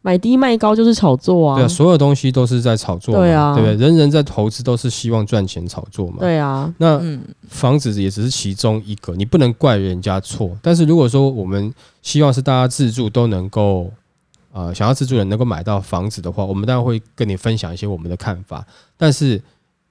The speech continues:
Speaker 2: 呃，你说炒作、投资有没有错？没有错啦，对不对？
Speaker 1: 嗯。
Speaker 2: 只要它不违法，它都没有错。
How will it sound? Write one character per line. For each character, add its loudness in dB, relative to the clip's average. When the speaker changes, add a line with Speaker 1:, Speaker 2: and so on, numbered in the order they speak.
Speaker 2:
呃， 0
你 0
说 4
炒 -2
作、 -2
投 -2
资 -2
有 -10
没 -6
有 -4
错？ -8
没 -6
有 0
错 0
啦， -6
对 -12
不 -2
对？ 2
Speaker 1:
嗯。 -6
Speaker 2:
只 -4
要 4
它 -2
不 0
违 0
法， -6
它 -6
都 -4
没 -4
有 -8
错。 -10